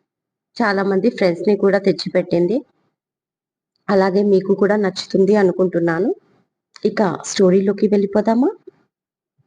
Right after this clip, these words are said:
"టోనీ, అనవసరంగా నాతో పెట్టుకోకు. నన్ను ఎందుకు కట్టి పడేశావు? వదిలేసేయ్," నన్ను అరుస్తున్నాడు రిషి.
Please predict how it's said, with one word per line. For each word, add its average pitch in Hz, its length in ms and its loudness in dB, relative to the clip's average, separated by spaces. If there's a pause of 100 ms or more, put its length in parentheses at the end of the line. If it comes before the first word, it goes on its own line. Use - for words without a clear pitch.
(1600)
"టోనీ, 233 500 -2 (100)
అనవసరంగా 233 480 2
నాతో 220 260 0
పెట్టుకోకు. 190 600 -2 (340)
నన్ను 254 180 4
ఎందుకు 208 420 4
కట్టి 226 280 0
పడేశావు? 214 640 -2
వదిలేసేయ్," 226 640 0 (500)
నన్ను 226 360 2 (200)
అరుస్తున్నాడు 196 800 0
రిషి. 240 460 0